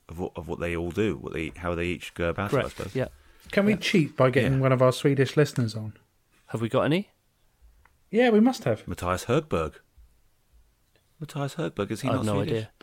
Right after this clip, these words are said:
Speaker 2: Sounds
Speaker 3: Yeah, he is.
Speaker 2: Swedish.
Speaker 1: Had a feeling he was actually from Sweden.
Speaker 2: Well,
Speaker 3: He is, definitely.
Speaker 2: Matthias, if you're listening.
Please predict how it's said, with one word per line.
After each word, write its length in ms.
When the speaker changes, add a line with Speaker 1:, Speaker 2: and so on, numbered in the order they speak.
Speaker 2:
Sounds 300
Speaker 3:
Yeah, 100
he 160
is. 100
Speaker 2:
Swedish. 300
Speaker 1:
Had 140
a 40
feeling 280
he 120
was 180
actually 280
from 180
Sweden. 320
Speaker 2:
Well, 120
Speaker 3:
He 120
is, 160
definitely. 340
Speaker 2:
Matthias, 360
if 120
you're 80
listening. 460